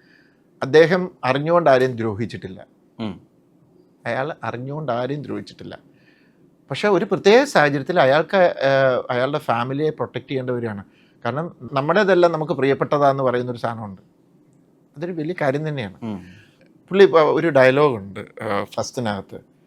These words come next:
Speaker 1: ഏഹ്, "സാറേ, സഹോദര, പോലീസുകാരനെ അയാളെ വെറുതെ വെറുപ്പിക്കാണ് പോയി. ഞാൻ ഇതുവരെയായിട്ടൊരു നിയമവിരുദ്ധമായിട്ടൊന്നും ചെയ്തിട്ടില്ല, ഞാനൊട്ട് ചെയ്യാൻ ഉദ്ദേശിക്കുന്നുമില്ല,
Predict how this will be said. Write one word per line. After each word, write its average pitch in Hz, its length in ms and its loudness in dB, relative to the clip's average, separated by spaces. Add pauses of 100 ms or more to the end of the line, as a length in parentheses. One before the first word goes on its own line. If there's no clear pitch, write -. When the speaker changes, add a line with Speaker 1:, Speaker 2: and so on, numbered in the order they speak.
(340)
Speaker 1:
ഏഹ്, 120 180 -2
"സാറേ, 135 380 4
സഹോദര, 131 480 4
പോലീസുകാരനെ 135 580 2
അയാളെ 127 220 2
വെറുതെ 139 220 4
വെറുപ്പിക്കാണ് 139 420 2
പോയി. 120 120 -4
ഞാൻ 180 280 4
ഇതുവരെയായിട്ടൊരു 190 800 4
നിയമവിരുദ്ധമായിട്ടൊന്നും 165 720 4
ചെയ്തിട്ടില്ല, 160 440 2
ഞാനൊട്ട് 156 360 0
ചെയ്യാൻ 156 320 2
ഉദ്ദേശിക്കുന്നുമില്ല, 190 840 2